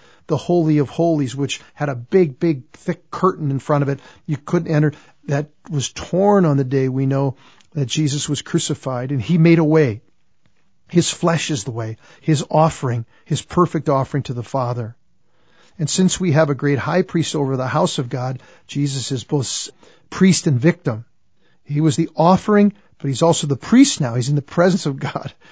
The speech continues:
and he's making intercession for you and for me. Let us draw near with a true heart,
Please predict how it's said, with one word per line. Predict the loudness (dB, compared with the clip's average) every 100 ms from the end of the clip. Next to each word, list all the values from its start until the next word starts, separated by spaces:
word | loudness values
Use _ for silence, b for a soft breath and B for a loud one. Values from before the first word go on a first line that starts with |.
| b b -4
and | -2 -2 -6 _ -4
he's | 0 4
making | 6 4 2 -2
intercession | -2 -2 -4 -4 -2 -2
for | 0 -2
you | 0 0 0
and | -2
for | -2
me. | 0 0 -2 _ _ _ _ _ _ b b b 4
Let | 4
us | 4
draw | 2 4
near | 6 6 6 2
with | 0 -4
a | -4
true | -6 -2 -2
heart, | -2 -6 -8 -10 -20